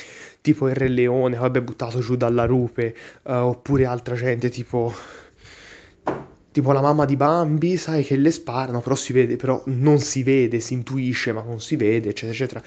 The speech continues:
In questo film c'è gente che muore perché letteralmente gli sparano e si vede che gli sparano. Cioè, c'è delle morti anche dirette, cioè, moriranno sì e no tre personaggi in tutto. Quante morti ci sono? Aspetta.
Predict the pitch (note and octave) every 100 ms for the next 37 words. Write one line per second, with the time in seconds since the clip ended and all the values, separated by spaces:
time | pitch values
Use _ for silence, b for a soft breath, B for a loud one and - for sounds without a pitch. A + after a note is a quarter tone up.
0 | B B B B _ _ F3 C#3 C3 -
1 | B2+ B3 G#3+ B2+ A#2 D#3+ G#3 D#3+ A#2 A#2
2 | D#3 A3 B2 - A#2+ C3+ C3 D#3+ - C3
3 | A#2 C#3+ F3+ D3+ A2+ - - - C#3+ G#3+
4 | D3+ A#2+ - C3 - - A2 A#2+ D#3 B2
5 | - A#2 A2+ A2+ - - A2 A2 G2 G2+
6 | G2+ b b b b b b b b b
7 | _ _ - - - - - - - -
8 | B2+ B2 D#3 A#3+ C4+ B2+ B2+ C3 C#3+ A2+
9 | A2+ B2 D3 D#3 - A#2+ - C3 D3 C#3+
10 | F3 A#3+ B3+ F3 - C3 A#2+ A#2+ A#2+ G#2
11 | A#2 A#2+ b b b _ - D3 D3 D3
12 | C#3 - C3+ B2 B2 A#2+ C3 C3 C3 B2
13 | - - A#3 C4+ E4 D#4+ - D#4 B3+ -
14 | A2 G2 A#2 - - G#2 - - G#2+